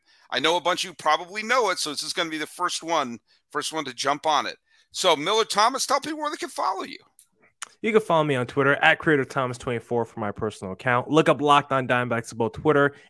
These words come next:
Speaker 2: Instagram for the podcast handle, and please hit subscribe on the Locked On Diamondbacks YouTube channel.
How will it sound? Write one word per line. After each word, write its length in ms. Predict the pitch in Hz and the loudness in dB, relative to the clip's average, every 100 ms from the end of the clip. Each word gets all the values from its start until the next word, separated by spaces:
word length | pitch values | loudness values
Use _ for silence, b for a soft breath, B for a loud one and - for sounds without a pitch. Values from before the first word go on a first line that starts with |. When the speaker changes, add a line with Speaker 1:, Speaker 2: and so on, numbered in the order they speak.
| - | -4
Speaker 2:
Instagram 440 | 151 - 139 127 | -4 -2 -2 -2
for 100 | 131 | -4
the 60 | 113 | 0
podcast 480 | 123 113 113 110 | 0 2 -2 -4
handle, 280 | 127 131 139 | -2 0 0
and 160 | 170 185 | 0 -2
please 560 | 202 214 226 220 202 | -2 0 0 0 -2
hit 200 | 202 175 | -2 -4
subscribe 560 | - 156 - 147 127 131 | -6 -10 -4 -2 -2 -2
on 120 | 139 | -4
the 100 | 131 | -2
Locked 280 | 120 117 - | 0 0 -2
On 160 | 110 107 | -8 -6
Diamondbacks 420 | 104 104 101 101 | -6 -6 -6 -8
YouTube 320 | 107 92 92 | -12 -16 -18
channel. 340 | - 85 85 | -18 -18 -18